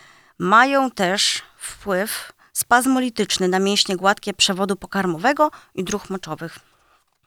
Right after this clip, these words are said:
Ogólne wskazania do picia takich naparów z kwiatu bzu, mm, to zawsze jest kaszel. Jeśli ktoś ma nieżyt, oskrzeli, nawracające zapalenia, oskrzeli,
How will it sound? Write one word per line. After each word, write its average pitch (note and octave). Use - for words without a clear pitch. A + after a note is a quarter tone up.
Ogólne C#4
wskazania A3
do E3+
picia F#3+
takich F3+
naparów G3
z -
kwiatu G3+
bzu, F#3+
mm, F#3
to A3
zawsze B3+
jest A3+
kaszel. F#3
Jeśli A3
ktoś -
ma G#3
nieżyt, G#3
oskrzeli, F#3+
nawracające G3
zapalenia, F#3+
oskrzeli, F3+